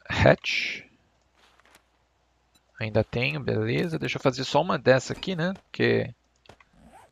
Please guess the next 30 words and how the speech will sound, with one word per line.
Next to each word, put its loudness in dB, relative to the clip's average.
Tá, 0
então -8
eu -8
tenho -10
que -14
colocar -2
ele -6
e -6
é -2
um -8
pra -2
trás, 0
onde -8
eu -8
coloquei. -4
Então -8
eu -14
coloquei -2
ele 2
aqui, -4
então -10
coloca -4
pra -4
cá. -12
Beleza. -2
Vou -20
fazer 2
o 6
iron 4
logo. 4